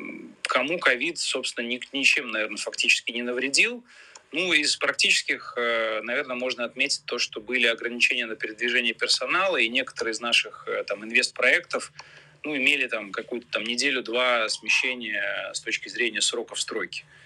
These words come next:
Вот кроме этого, каких-то иных ограничений ни у производителей, ни у потребителей, то есть сель-, ну, нашей продукции, то есть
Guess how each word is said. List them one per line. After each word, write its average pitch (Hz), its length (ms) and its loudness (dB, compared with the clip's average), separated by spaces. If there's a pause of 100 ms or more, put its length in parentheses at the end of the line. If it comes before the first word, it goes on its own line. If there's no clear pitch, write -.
(320)
Вот - 120 -6
кроме 147 460 0
этого, 123 960 4
каких-то 120 520 -8
иных 139 520 -6
ограничений 110 1000 0
ни 123 420 2
у 107 420 -10
производителей, 139 880 2 (340)
ни 131 180 0
у 127 80 2
потребителей, 117 880 2
то - 100 -2
есть 98 200 4
сель-, - 400 4
ну, 104 180 -6 (140)
нашей 107 440 0
продукции, 113 460 0
то - 140 0
есть - 180 0